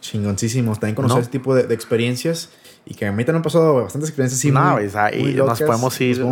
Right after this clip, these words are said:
Speaker 1: podemos ir
Speaker 2: así.
Speaker 1: bastante. Pero retomando un poco todo ese tema de la mentalidad, ¿por qué la gente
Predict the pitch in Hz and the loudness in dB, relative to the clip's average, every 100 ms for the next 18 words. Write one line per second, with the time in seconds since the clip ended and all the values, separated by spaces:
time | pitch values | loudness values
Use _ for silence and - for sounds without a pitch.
0 | 127 135 135 120 131 117 - - - - | 0 0 0 0 0 0 -2 -4 -16 -20
1 | - _ - 127 127 127 120 131 139 160 | -20 _ 2 4 4 2 0 -2 -2 -2
2 | - 151 147 147 156 156 151 135 120 120 | 0 0 0 0 0 2 0 0 0 0
3 | 117 117 139 - - _ _ _ _ _ | 2 2 0 -8 -20 _ _ _ _ _
4 | _ _ _ _ - 143 143 165 180 170 | _ _ _ _ -2 -2 0 -2 -2 -2
5 | 170 170 | -4 -2